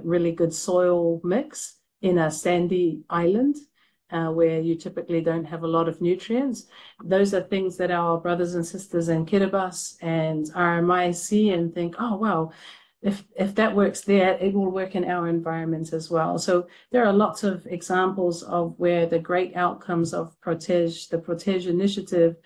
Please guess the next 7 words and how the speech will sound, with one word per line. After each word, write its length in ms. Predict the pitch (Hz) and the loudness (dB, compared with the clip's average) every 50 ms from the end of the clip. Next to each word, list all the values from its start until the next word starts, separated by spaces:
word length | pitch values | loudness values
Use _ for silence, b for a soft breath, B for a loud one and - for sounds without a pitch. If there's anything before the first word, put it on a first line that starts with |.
| B B B B B B _ _ - | B B B B B B _ _ -4
um, 300 | - 175 175 175 170 165 | -2 0 0 2 0 0
provides, 880 | - - 175 170 175 180 175 175 175 175 170 165 165 - - - - _ - - - | 0 -2 -2 -2 0 0 0 2 4 4 4 2 2 -2 -10 -14 -16 _ -20 -14 -8
uh, 200 | 185 175 160 - - | -6 -6 -6 -6 -4
an 160 | - 175 175 | -2 2 2
excellent 540 | 180 175 - - - - 185 170 170 165 170 | 2 2 0 -6 -8 -4 -2 0 0 0 0
sharing 560 | - - - 175 170 170 170 165 165 165 165 | -2 -2 -2 0 0 2 0 0 0 -2 -2
of 520 | - 165 165 165 160 160 160 160 160 - | -4 -4 -4 -4 -4 -4 -8 -10 -14 -18